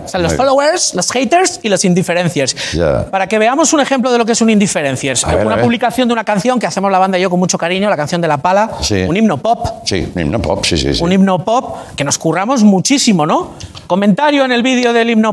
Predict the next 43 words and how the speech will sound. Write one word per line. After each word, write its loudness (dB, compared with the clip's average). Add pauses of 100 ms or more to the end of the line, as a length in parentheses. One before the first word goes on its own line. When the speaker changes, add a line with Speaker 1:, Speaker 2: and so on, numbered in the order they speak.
Speaker 1:
pop 0
de 2
La 0
Pala, 0
atención. 0
Speaker 2:
Claro, 2
vas 0
ahí 2
también. 0
Speaker 1:
Y 0
dice, 0
"Son 0
una 2
mentira, 0
no -2
tengo 0
servicio, 0
e 2
hice -2
reclamación, -2
me -4
cortaron 0
la -2
línea, -2
no -2
me 0
pueden 0
cortar 0
si -2
hay 2
una -2
reclamación. -2
Indiferencia 0
total, 0
se -2
la 0
suda 0
mi 0
curro, -2
quiere 0
su -2
línea". -4
Speaker 2:
Ya. 0